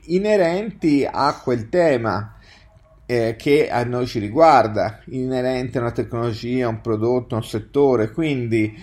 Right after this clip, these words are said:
sulla base dei contenuti e delle conversazioni, eh, in cui sono stati ingaggiati i nostri prospect, noi possiamo determinarne comunque un livello di interesse, di coinvolgimento o quantomeno di, eh,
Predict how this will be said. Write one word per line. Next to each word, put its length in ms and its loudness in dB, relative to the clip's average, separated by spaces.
sulla 440 2
base 760 4
dei 160 0
contenuti 960 -4
e 60 -2
delle 220 0
conversazioni, 1300 0
eh, 260 -2
in 160 -4
cui 300 4
sono 240 -4
stati 400 0
ingaggiati 880 4
i 40 -4
nostri 360 -6
prospect, 1000 0
noi 140 -4
possiamo 480 -2
determinarne 1000 0
comunque 560 -2
un 160 -2
livello 400 2
di 120 -2
interesse, 920 0
di 140 -8
coinvolgimento 1120 -2
o 340 -2
quantomeno 720 -6
di, 440 -8
eh, 600 -8